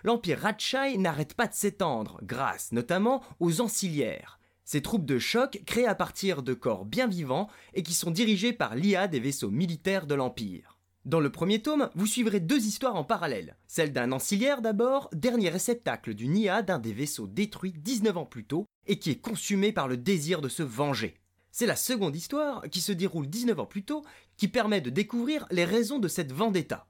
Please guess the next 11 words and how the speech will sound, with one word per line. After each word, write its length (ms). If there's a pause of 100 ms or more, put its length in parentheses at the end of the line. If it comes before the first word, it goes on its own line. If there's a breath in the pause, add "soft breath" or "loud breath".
(100)
On 100
y 100
suivra 460
notre 260
personnage 800
alors 260
qu'il 160
était 240
encore 460
le 80
vaisseau 600